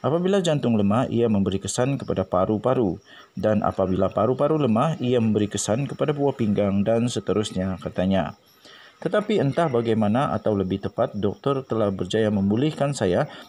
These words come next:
dan akhirnya saya dibenarkan keluar dan agak sihat. Bukan seratus peratus, tetapi cukup untuk saya meneruskan kerja yang perlu saya lakukan,"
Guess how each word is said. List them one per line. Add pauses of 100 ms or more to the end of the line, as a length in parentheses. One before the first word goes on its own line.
dan
akhirnya
saya
dibenarkan
keluar
dan
agak
sihat. (320)
Bukan
seratus
peratus,
tetapi
cukup
untuk
saya
meneruskan
kerja
yang
perlu
saya
lakukan,"